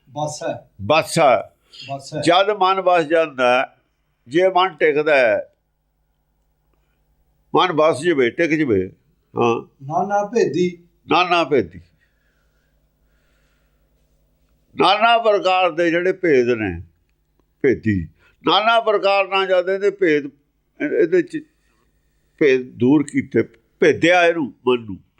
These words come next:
Speaker 2: ਮਨ ਦੇ ਜਿਹੜੀਆਂ ਕਮੀਆਂ ਸੀਆਂ ਨਾਨਾ ਪ੍ਰਕਾਰ ਦੀਆਂ, ਜਦੋਂ ਭੇਦੀਆਂ ਗਈਆਂ, ਭੇਦਾ ਹੈ,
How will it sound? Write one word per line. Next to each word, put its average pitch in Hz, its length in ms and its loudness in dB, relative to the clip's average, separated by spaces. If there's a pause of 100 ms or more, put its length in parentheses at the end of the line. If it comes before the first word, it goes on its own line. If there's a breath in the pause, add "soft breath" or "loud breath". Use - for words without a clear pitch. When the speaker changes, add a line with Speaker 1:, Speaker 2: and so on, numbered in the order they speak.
(360)
Speaker 2:
ਮਨ 160 220 -2
ਦੇ 190 200 2
ਜਿਹੜੀਆਂ 196 340 -2
ਕਮੀਆਂ 165 500 -2
ਸੀਆਂ 165 220 -4
ਨਾਨਾ 143 380 -2
ਪ੍ਰਕਾਰ 135 460 -2
ਦੀਆਂ, 143 240 -2
ਜਦੋਂ 139 300 0
ਭੇਦੀਆਂ 120 520 0
ਗਈਆਂ, 101 380 -4 (460)
ਭੇਦਾ 156 460 2
ਹੈ, 120 260 -2